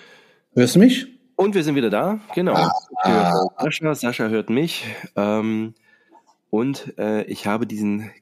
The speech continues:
Speaker 2: goldenen Brand mir eingegossen.
Speaker 1: Mm.
Speaker 2: Vielen, vielen Dank.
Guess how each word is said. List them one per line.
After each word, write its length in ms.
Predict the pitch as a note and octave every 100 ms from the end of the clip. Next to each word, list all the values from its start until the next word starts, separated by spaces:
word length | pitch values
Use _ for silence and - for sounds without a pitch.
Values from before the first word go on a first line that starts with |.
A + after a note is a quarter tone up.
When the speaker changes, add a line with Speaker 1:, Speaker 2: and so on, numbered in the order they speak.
| - A2+
Speaker 2:
goldenen 540 | G2+ A2+ C3 A2 G#2
Brand 360 | F#2+ E2 A2 A2 -
mir 300 | - F#2 F#2+
eingegossen. 640 | - G#2+ G#2+ - F#2+ A2+ A2+ _ _ -
Speaker 1:
Mm. 760 | E3 F#3 F3+ D#3 A#2+ F#2+ E2+ E2
Speaker 2:
Vielen, 240 | D3+ D#3+
vielen 240 | D3+ C3+ A2+
Dank. 380 | A2 F#3+ -